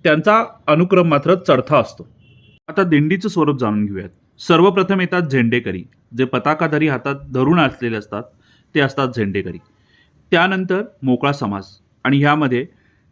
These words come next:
काही महिला तुळशी वृंदावन डोक्यावर घेऊन येत असतात.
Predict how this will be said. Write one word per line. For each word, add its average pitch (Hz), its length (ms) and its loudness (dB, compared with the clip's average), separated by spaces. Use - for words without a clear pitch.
काही 156 220 2
महिला 180 320 2
तुळशी 160 360 2
वृंदावन 143 520 0
डोक्यावर 123 420 -2
घेऊन 123 300 -4
येत 98 220 -6
असतात. 90 240 -12